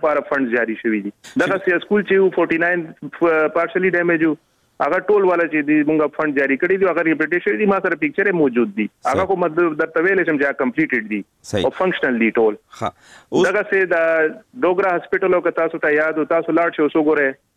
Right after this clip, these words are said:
Speaker 1: هغه انفراسټرکچر ټول ډیولپ دی.
Speaker 2: پاکستان ویلو چې موږ ته اتیا ارب روپۍ پکار دي. نو هغه
Speaker 1: جی،
Speaker 2: پیسې،
Speaker 1: بالکل.
Speaker 2: هغه پیسې د پاکستان حکومت سره شته او که نه؟
Speaker 1: بالکل شته.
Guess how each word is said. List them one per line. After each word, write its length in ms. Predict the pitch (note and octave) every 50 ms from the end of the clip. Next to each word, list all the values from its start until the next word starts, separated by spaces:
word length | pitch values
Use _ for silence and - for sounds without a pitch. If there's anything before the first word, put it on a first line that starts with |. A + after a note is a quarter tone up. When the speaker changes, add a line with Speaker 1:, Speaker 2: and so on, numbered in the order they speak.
| _ - - C3
Speaker 1:
هغه 180 | C#3+ E3 E3 E3
انفراسټرکچر 580 | - - E3 D3 - F3 - - E3 D#3 C3+ -
ټول 240 | D3 D3 C#3+ C3 B2+
ډیولپ 400 | B2 A#2+ A#2 A#2 A2+ - - - G2+
دی. 80 | F#2 - - G#2 G2+
Speaker 2:
پاکستان 340 | F2+ F#2 - - A#2 G#2+ A2
ویلو 240 | A2 A2 G#2+ G#2
چې 160 | F#2+ G2+ F#2+ F#2+
موږ 160 | G#2 G2 -
ته 160 | F2+ F2+ -
اتیا 240 | - C3 C#3+ C#3+ B2+ A#2
ارب 200 | A2 G#2+ F#2 F#2+ E2+
روپۍ 260 | E2+ E2 - E2+ D2+ - -
پکار 320 | - - E2 E2+ F2 -
دي. 100 | - - _ _ _ _ - -
نو 80 | G2+ - - - -
هغه 180 | A#2+ B2 B2+
Speaker 1:
جی، 60 | A#2 -
Speaker 2:
پیسې، 340 | - A2 G#2 A#2+ A#2+ C3+ C3
Speaker 1:
بالکل. 320 | B2 A#2 A#2 - C3+ E3 - - _ - G2+
Speaker 2:
هغه 200 | G#2 G#2 A2+ A#2 - -
پیسې 440 | A2+ A2+ A2 - - C3+ C3+ C3
د 60 | A#2 G#2+
پاکستان 420 | A2 F#2+ F2+ - - A2+ G#2+ G#2+ G2+
حکومت 360 | - - F#2+ G2 F#2+ F2+ -
سره 160 | F#2+ E2+ E2 F2 -
شته 180 | - - B2 C3 C#3 - - E2
او 140 | E2+ E2+ F2 F2 E2+ E2+ E2+ E2+ E2+ E2+ D#2+ - -
که 80 | D#2+ D2+
نه؟ 60 | D2 - A#3+ -
Speaker 1:
بالکل 320 | G3+ G#3+ F#3+ G3+ G3+ G3 F3+ -
شته. 160 | - F#3+ F#3